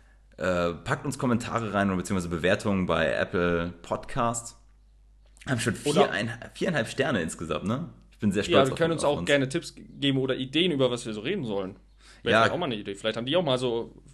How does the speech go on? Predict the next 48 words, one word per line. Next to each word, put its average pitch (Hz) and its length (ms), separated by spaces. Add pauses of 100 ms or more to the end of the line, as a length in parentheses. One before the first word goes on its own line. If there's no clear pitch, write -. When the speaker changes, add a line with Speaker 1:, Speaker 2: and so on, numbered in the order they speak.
(120)
Speaker 2:
fällt 135 500 (260)
unseren 151 380
Zuhörern 175 460
ja 139 100
mal 139 140
irgendwas 139 560 (100)
auf 151 260
in 147 80
der 127 140
Woche, 143 240
über 127 160
das 123 160
man 127 100
irgendwie 123 260
reden 123 360
sollte. 117 420 (380)
Speaker 1:
Genau, 92 300
Speaker 2:
Könnte. 123 220
Speaker 1:
vielleicht 123 100 (100)
soll-, - 80 (280)
vielleicht 101 180
sollte 113 180
man 101 220
sich 95 180
noch 101 480
intensiver 110 480
mit 101 140
dem 92 100
Thema 101 540
Vernichtung 104 400
von 92 120
Buxtehude 98 420
beschäftigen. 95 640
Speaker 2:
<laughs> - 40 (720)
Speaker 1:
Also 196 200
immer 208 220
nur 101 120
her 107 160
mit 104 140
den, 90 280
äh, 85 320
mit 87 160
den 95 80
Ideen. 117 380 (920)
Wir 123 180
sind 113 120
offen 107 240
dafür. 95 420